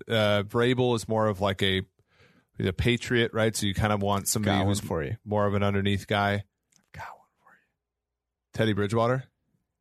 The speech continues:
Speaker 2: <sighs> No. I think he drafts one.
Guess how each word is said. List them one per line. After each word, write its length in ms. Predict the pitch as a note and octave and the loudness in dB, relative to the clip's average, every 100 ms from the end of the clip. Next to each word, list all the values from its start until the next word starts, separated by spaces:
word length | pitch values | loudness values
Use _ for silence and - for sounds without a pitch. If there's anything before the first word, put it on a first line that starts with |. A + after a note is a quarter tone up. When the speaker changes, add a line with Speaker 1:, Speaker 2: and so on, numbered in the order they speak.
| _ _ _ - | _ _ _ -10
Speaker 2:
<sighs> 260 | - - - - - | -8 -8 -14 -12 -2
No. 360 | G#2+ F#2+ - _ _ _ _ _ _ _ _ _ _ _ _ _ _ _ _ _ _ _ _ _ _ _ _ | 0 0 -4 _ _ _ _ _ _ _ _ _ _ _ _ _ _ _ _ _ _ _ _ _ _ _ _
I 100 | - | -2
think 300 | A2+ - B2 | 0 0 -2
he 220 | - G#2 - _ - | -2 -4 -4 _ -8
drafts 540 | F2 D#2+ C2+ - - | -2 0 0 -2 -4
one. 240 | B1+ G#2 | -2 -4